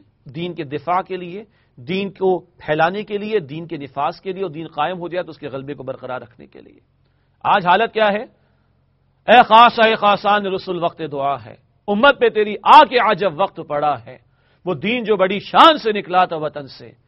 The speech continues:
پردیس میں وہ آج غریب الغربا ہے۔" ہم سب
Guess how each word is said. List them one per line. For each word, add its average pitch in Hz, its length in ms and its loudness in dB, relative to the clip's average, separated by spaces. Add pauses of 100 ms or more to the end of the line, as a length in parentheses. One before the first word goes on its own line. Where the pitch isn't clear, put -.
(280)
پردیس 165 560 -6
میں 151 80 -16
وہ 135 180 -10
آج 143 280 -6 (500)
غریب 139 380 -12
الغربا 123 960 -12 (100)
ہے۔" - 120 -20 (520)
ہم 175 100 -6
سب 226 240 2